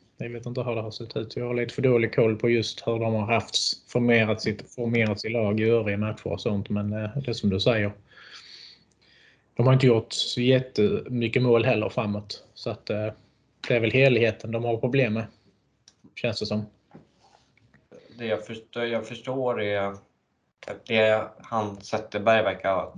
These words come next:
Speaker 2: träffat med rekryteringarna. Det är, Ryttar har tydligen gjort det bra när han fått chansen.
Speaker 1: Mm. Mm.
Speaker 2: Ehm, backen från Hockeyettan, Ludvig Östman, har varit
Speaker 1: Mm.
Speaker 2: väldigt bra.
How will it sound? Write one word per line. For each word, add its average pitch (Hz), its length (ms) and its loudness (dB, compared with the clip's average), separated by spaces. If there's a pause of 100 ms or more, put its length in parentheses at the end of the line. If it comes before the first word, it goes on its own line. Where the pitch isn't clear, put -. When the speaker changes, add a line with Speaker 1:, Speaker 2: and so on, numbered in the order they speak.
Speaker 2:
träffat - 500 -2 (100)
med 95 100 -10 (360)
rekryteringarna. 110 880 0
Det 117 240 2
är, 113 280 0
Ryttar 131 480 0
har 143 140 2
tydligen 127 380 -4
gjort 120 200 -6
det 120 80 0
bra 113 360 2 (100)
när 113 120 -2
han 101 160 -2
fått 113 120 -10
chansen. 120 480 2 (440)
Speaker 1:
Mm. 127 220 -2
Mm. 139 80 2 (360)
Speaker 2:
Ehm, 92 560 -2 (260)
backen 104 600 -2
från 110 100 -8
Hockeyettan, 104 720 -2
Ludvig 101 320 -6
Östman, 113 640 -6
har 117 100 -10
varit 104 220 -2
Speaker 1:
Mm. 98 140 -6
Speaker 2:
väldigt 131 180 -4
bra. - 340 0